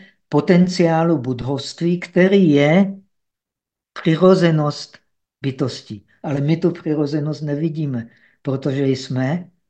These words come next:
od ní odděleni naší nevědomostí. Protože proč jsme odděleni od ní naší nevědomostí? Protože jsme nepochopili mysl.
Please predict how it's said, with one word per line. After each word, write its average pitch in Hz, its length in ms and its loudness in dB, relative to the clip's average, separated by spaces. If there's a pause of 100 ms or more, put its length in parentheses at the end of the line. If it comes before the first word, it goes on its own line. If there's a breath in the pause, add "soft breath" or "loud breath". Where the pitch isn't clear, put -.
(500)
od 135 220 -4
ní 143 160 -2
odděleni 135 880 0 (300 loud breath)
naší 139 320 -4
nevědomostí. 120 1000 -6 (3500)
Protože 135 600 0
proč 151 380 2
jsme - 500 -8
odděleni 143 640 -2
od 135 280 -10
ní 135 280 -6
naší 131 320 -6
nevědomostí? 123 800 -6 (300 loud breath)
Protože 151 220 0
jsme 170 200 -2
nepochopili 165 680 -2
mysl. 175 520 -2